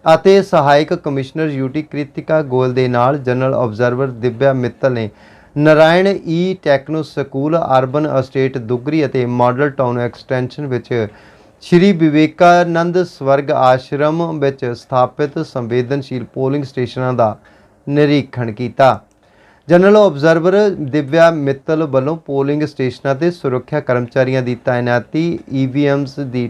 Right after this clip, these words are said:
ਢੋਆ ਢੁਆਈ ਅਤੇ ਪੋਲਿੰਗ ਸਟਾਫ ਅਤੇ ਵੋਟਰਾਂ ਦੀਆਂ ਸਹੂਲਤਾਂ ਬਾਰੇ ਜਾਣਕਾਰੀ ਲਈ ਪੋਲਿੰਗ ਸਟੇਸ਼ਨਾਂ ਤੇ ਵੋਟਰਾਂ ਲਈ ਪੀਣ ਵਾਲੇ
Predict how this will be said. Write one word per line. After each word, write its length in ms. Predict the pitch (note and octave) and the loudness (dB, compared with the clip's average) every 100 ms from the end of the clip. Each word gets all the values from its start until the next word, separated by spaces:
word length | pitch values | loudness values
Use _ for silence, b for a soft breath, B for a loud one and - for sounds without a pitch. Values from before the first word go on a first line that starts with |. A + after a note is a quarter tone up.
| B2+ | -2
ਢੋਆ 240 | C#3 B2 | 2 2
ਢੁਆਈ 400 | A2+ C3 B2+ D#3 | 0 -2 0 0
ਅਤੇ 180 | D3+ B2+ | -2 -4
ਪੋਲਿੰਗ 420 | A#2+ B2 B2+ C3+ | -4 -4 -4 -6
ਸਟਾਫ 520 | C3 _ A#2+ A#2+ C3 B2 G#2+ b b b b _ C#3 B2+ D#3+ D#3+ | -8 _ 2 2 0 -4 -6 b b b b _ -12 -12 2 2
ਅਤੇ 220 | C3+ F#3+ | 6 4
ਵੋਟਰਾਂ 440 | D#3 D#3 D3+ F3 F3+ | 4 0 2 0 2
ਦੀਆਂ 240 | F3+ F#3 | 0 0
ਸਹੂਲਤਾਂ 540 | F#3 D#3+ C3+ C3 D#3+ D#3+ | -2 -4 -2 -2 -2 2
ਬਾਰੇ 220 | D3+ D#3 | 2 2
ਜਾਣਕਾਰੀ 580 | C3 B2 B2 C3 B2+ B2+ | 0 0 0 0 -2 0
ਲਈ 140 | C#3 D#3+ | -4 -4
ਪੋਲਿੰਗ 380 | C3 B2+ B2+ C#3+ | -4 -2 -2 -2
ਸਟੇਸ਼ਨਾਂ 520 | C#3 - A#2+ - C3+ | -4 -4 -6 -4 -6
ਤੇ 160 | C3 D#3+ C3 - | -4 -4 -6 -4
ਵੋਟਰਾਂ 360 | B2 - C#3 | -4 -2 -2
ਲਈ 200 | C3+ B2 - - | 0 -2 -4 -6
ਪੀਣ 320 | C3 C#3 D3 | -2 -2 -2
ਵਾਲੇ 440 | A#2+ A#2+ B2 A#2 | 2 2 2 -2